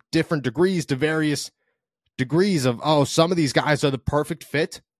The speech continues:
Some of these guys, eh, we have to adjust a little bit. Some of these guys, not as much as we anticipated, but still hold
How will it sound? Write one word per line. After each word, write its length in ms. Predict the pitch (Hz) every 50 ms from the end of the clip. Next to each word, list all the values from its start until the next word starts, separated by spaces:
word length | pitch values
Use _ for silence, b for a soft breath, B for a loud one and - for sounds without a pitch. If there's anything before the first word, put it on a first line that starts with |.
| _ _
Some 240 | - - 151 156 165
of 40 | 160
these 180 | 160 165 151 -
guys, 460 | 170 156 160 160 151 147 139 - -
eh, 140 | 180 185 180
we 140 | 165 165 170
have 160 | 170 170 -
to 120 | - 165
adjust 420 | 147 127 113 143 151 165 - - -
a 40 | 143
little 240 | 143 180 190 180
bit. 240 | 139 147 151 147 -
Some 240 | - - 185 180 190
of 40 | 175
these 140 | 185 185 160
guys, 340 | - 185 180 180 175 -
not 240 | - 208 208 220 226
as 120 | 220 180 190
much 240 | 196 196 196 190
as 120 | 190 170 160
we 300 | 165 185 185 185 175 175
anticipated, 680 | 165 156 135 - 180 165 - 151 - 180 170 165 170 147
but 160 | 147 139 -
still 340 | - - - 185 180 180 165
hold 320 | 127 175 165 165 160 139